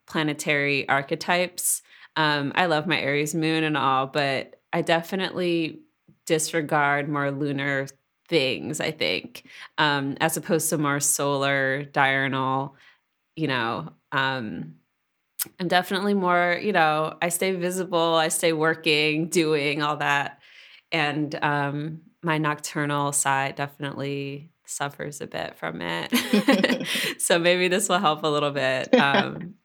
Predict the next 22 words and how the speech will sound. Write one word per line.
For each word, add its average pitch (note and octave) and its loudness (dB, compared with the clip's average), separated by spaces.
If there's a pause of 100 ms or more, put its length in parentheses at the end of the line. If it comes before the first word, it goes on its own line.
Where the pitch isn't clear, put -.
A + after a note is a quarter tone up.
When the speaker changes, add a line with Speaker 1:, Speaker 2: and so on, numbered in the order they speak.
Speaker 1:
get D#3 -8
more D3+ 0
in D#3 0
tune D3 -2
with, D3 -6
with D#3 -8
my C#3+ -4
moon D3 -4
stuff. C3+ -4 (640)
Um, C3+ -4 (180)
but G#3 -8
yeah, A3 0
I - -4
think, G3+ -6 (840)
yeah, F3 0
what E3+ 0
you E3+ 0
were E3+ 2
saying D#3+ -2
too G3 -2
about, D#3 2
like, C#3+ -4